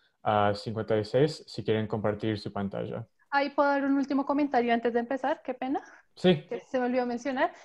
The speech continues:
Speaker 2: También una, ah, forma de mejorar la aplicación sería poder tener o, o inf-, más información de los hospitales de Cali, porque también sería chévere no solamente decir, "Llegue aquí primero", sino también decir, "Vea, este tiene mayor disponibilidad de ucis y cosas así". Entonces, quizá adquirir mayor información hospitalaria también sería bueno para mejorar la aplicación.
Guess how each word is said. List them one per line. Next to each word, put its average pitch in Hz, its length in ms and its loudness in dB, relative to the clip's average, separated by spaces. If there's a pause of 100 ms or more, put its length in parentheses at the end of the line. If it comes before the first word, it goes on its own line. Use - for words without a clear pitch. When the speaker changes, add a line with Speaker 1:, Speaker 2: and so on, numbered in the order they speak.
(180)
Speaker 2:
También 269 480 4
una, 294 380 4
ah, 285 320 -2
forma 277 300 6
de 277 60 2
mejorar 277 420 4
la 233 100 4
aplicación 269 520 -2
sería 262 320 0
poder 254 320 2
tener 233 420 2
o, 240 100 2
o 247 180 2
inf-, 247 180 -2
más 247 220 6
información 254 520 0
de 226 80 2
los 226 180 0
hospitales 233 420 2
de 233 120 2
Cali, 254 380 6
porque 247 220 0
también 233 240 -2
sería 226 260 4
chévere 233 320 4
no 233 100 0
solamente 240 440 2
decir, 247 340 0
"Llegue 233 280 6
aquí 233 200 0
primero", 254 460 2 (260)
sino 247 240 0
también 240 280 2
decir, 226 300 4
"Vea, 240 220 6
este 214 180 0
tiene 233 220 2
mayor 226 380 2
disponibilidad 226 640 2
de 208 160 2
ucis 247 260 0
y 226 100 -2
cosas 214 300 2
así". 247 220 0
Entonces, 226 280 0
quizá 233 300 4
adquirir 226 460 2
mayor 208 260 0
información 214 480 -2
hospitalaria 220 560 0
también 220 260 -6
sería 214 220 -2
bueno 208 240 -2
para 214 200 0
mejorar 208 340 -4
la 196 60 -4
aplicación. 220 440 -6